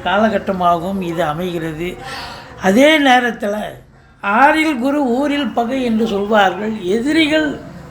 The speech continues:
ஓரளவுக்கு இருந்தாலும், எதிரிகளுக்கு விட நீங்க ஜெயிக்கக்கூடிய ஒரு தருணம் வந்தாச்சு அப்படின்னு சொல்லலாம். செவ்வாய் அங்க உட்கார்ந்துருக்கார்.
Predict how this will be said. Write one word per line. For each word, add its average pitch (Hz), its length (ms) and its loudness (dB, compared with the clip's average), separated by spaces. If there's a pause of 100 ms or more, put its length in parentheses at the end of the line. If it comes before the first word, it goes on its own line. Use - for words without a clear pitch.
(120)
ஓரளவுக்கு 302 840 2
இருந்தாலும், 262 680 0
எதிரிகளுக்கு 269 1800 -4
விட 254 280 4
நீங்க 277 380 -2
ஜெயிக்கக்கூடிய 240 960 -2
ஒரு 202 220 0
தருணம் 226 540 0
வந்தாச்சு 185 500 0
அப்படின்னு 160 340 -4
சொல்லலாம். 151 300 -4
செவ்வாய் 220 520 2
அங்க 156 160 -6
உட்கார்ந்துருக்கார். 147 680 -10